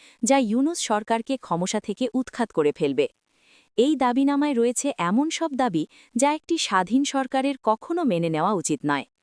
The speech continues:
তারা দাবি করেছে যে আওয়ামী লীগের সব শীর্ষ নেতাকে অবিলম্বে গ্রেপ্তার করতে হবে এবং তাদের বিরুদ্ধে মিথ্যা মামলা দিতে হবে। তারা দাবি করেছে যে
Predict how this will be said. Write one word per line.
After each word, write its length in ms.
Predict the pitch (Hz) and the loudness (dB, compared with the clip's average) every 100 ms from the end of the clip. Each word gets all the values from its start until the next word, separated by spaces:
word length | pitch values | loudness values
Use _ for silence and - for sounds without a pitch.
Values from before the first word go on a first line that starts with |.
| _ _ _ _ - | _ _ _ _ 2
তারা 220 | 247 311 | 2 2
দাবি 280 | 233 208 277 | 0 0 0
করেছে 420 | 320 285 240 160 - _ - | 0 0 0 -2 -6 _ -4
যে 140 | 214 269 - | 0 2 4
আওয়ামী 380 | 214 262 302 | 4 2 2
লীগের 300 | 294 294 311 302 | 0 0 -2 -2
সব 260 | - 233 294 | 0 0 0
শীর্ষ 320 | - 214 220 277 | -2 0 0 2
নেতাকে 420 | 254 240 240 262 - | 2 0 -2 0 2
অবিলম্বে 520 | 175 233 269 269 262 | 2 4 2 2 0
গ্রেপ্তার 400 | 175 160 - 208 | 0 -4 0 -2
করতে 280 | 220 247 - | 0 -2 0
হবে 240 | 240 233 277 _ - - - | 0 0 -2 _ -20 -10 0
এবং 200 | 240 277 | 4 4
তাদের 320 | 262 240 262 311 | 2 0 0 0
বিরুদ্ধে 380 | 254 262 226 285 | 0 0 0 2
মিথ্যা 400 | 226 247 - 320 | 4 2 -2 0
মামলা 300 | 247 175 160 | 2 2 0
দিতে 220 | 147 147 151 | 0 -2 0
হবে। 260 | 151 139 - _ _ _ _ _ | 0 0 -2 _ _ _ _ _
তারা 220 | 185 160 156 | 0 2 2
দাবি 280 | 147 170 | 0 0
করেছে 400 | 208 254 247 - 165 - _ | 0 2 2 0 -2 -4 _
যে 120 | 190 | 0